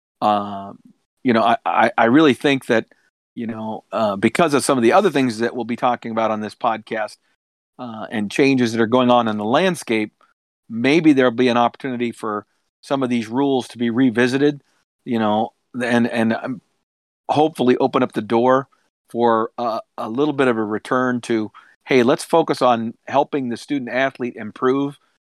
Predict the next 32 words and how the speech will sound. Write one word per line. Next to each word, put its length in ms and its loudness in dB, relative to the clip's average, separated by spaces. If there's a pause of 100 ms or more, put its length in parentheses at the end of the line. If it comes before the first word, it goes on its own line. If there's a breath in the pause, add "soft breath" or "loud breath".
in 160 -4
their 160 -2
sport, 420 -2 (640)
uh, 320 -10
the 140 0
way 340 4
that 160 2
we 120 -2
want 260 0
them 160 -4
to, 300 -4 (500)
and 260 0
to 120 -6
provide 460 0
them 180 -4
the 100 -6
opportunity 400 -8
to 60 -8
be 120 -12
coached, 540 -4 (380)
as 140 -8
opposed 420 -2
to 180 -4 (320 soft breath)
being 200 -2
so 600 0
freaked 380 -6
out 220 2
about 360 -2
the 120 -12
amount 300 -4
of 60 -12
time 540 -8